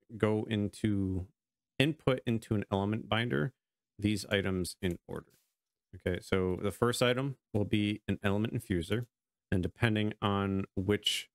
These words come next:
uh, pedestal you're making, you'll want to do either the fire, the earth, the air, or the water, and then a swift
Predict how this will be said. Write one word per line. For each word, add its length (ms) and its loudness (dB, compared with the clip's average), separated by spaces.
uh, 200 0
pedestal 420 0
you're 120 0
making, 380 0
you'll 140 0
want 220 -2
to 100 -12
do 340 0
either 220 -2
the 120 -6
fire, 500 0
the 80 0
earth, 360 -2
the 200 0
air, 300 0
or 120 0
the 100 0
water, 440 -2
and 100 2
then 200 2
a 40 -2
swift 320 -2